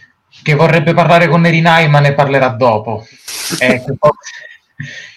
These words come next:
Speaker 1: e che forse è il caso che ne parliamo tra di noi. Non, non prende parola davanti a tutti gli altri.
Speaker 2: Ok. Va bene, eh, quindi, allora, vi ricordo,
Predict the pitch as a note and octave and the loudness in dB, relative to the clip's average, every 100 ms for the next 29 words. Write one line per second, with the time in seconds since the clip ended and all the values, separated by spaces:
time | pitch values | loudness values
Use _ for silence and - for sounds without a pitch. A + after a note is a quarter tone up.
0 | - - B2 C#3 A#2+ D3+ C#3+ C#3 B2 A2 | -12 -6 -4 -4 0 0 0 -2 -4 -4
1 | B2+ A#2 A#2 A#2 A#2 A2+ A#2 A#2 A2+ G2+ | -6 -4 -2 -2 -2 -2 -2 -2 -4 -2
2 | G#2+ G#2 G2+ A#2 A#2 A#2+ B2 C#3+ C#3 B2 | 0 0 0 0 0 0 0 0 0 0
3 | B2 A#2+ A#2 A2+ A2 A2 A2 G#2+ - G#2+ | 2 4 4 2 0 -2 -4 -6 -8 -14
4 | G#2 G2+ F#2+ - A2 A2 _ _ _ - | -10 -6 -6 -10 -20 -20 _ _ _ -20
5 | - _ _ - - _ _ _ _ _ | -20 _ _ -20 -20 _ _ _ _ _
6 | _ _ _ _ _ _ _ _ _ A4 | _ _ _ _ _ _ _ _ _ _
7 | A4 _ _ _ _ _ _ _ _ _ | _ _ _ _ _ _ _ _ _ _
8 | _ _ _ - D#3 C#3 B2+ B2+ - D#3+ | _ _ _ -6 0 0 0 -4 -6 -4
9 | D3+ C#3 C#3 C3+ C3 C3+ C3 B2+ B2+ B2+ | 0 0 -2 -2 -2 -2 -2 0 -2 -2
10 | F#3 G#3+ A3 G3+ D3 D3 C3+ A2+ A2+ C#3 | 2 2 2 0 0 0 0 -2 -4 -6
11 | C3+ D3+ E3 E3 F3 E3+ E3+ - | -4 -2 -2 0 2 2 -2 -14